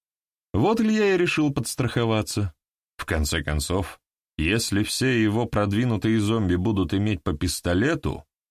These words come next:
хуже не станет. И вообще, было бы у него такое оружие там, на учебной практике,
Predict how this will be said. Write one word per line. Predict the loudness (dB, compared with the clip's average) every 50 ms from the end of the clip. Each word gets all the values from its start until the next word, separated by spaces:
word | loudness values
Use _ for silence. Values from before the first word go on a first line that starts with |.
| _ _ _ _ _
хуже | -8 -4 -2 -2 -2 -2 -2 -2
не | -2 -2 -2
станет. | -2 -4 -2 -2 -2 0 0 -2 -2 -4 -6 -12 -20 _ _ _ _ _ _ _ _ _ _ _ _ 0
И | 2 2
вообще, | 4 4 2 0 0 0 0 0 0 0 -2 -6 _ _ _ _ _ _ _ -8 -4
было | 0 0 2 2 2 2
бы | 2 2 2
у | 2
него | 2 0 0 0 0
такое | 0 -2 -2 0 0 0 2 2 2
оружие | 2 0 0 0 0 0 0 -2
там, | -2 -2 0 0 0 0
на | 0 0
учебной | 0 0 0 0 -2 0 -2 -2 0
практике, | 0 0 -2 -2 -2 -2 -4 -2 -2 -8 -12